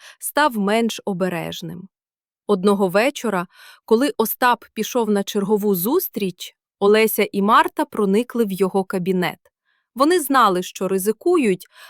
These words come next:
але в них не було іншого виходу. Вони обшукали кожну полицю, кожну шухляду. Нарешті Марта знайшла схованку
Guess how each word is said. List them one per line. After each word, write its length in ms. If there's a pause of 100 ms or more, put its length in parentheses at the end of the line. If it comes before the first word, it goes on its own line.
(100)
але 200
в 80
них 280
не 120
було 380 (120)
іншого 540
виходу. 600 (500)
Вони 280
обшукали 720
кожну 520
полицю, 680 (280)
кожну 400
шухляду. 720 (460)
Нарешті 560
Марта 440
знайшла 500
схованку 760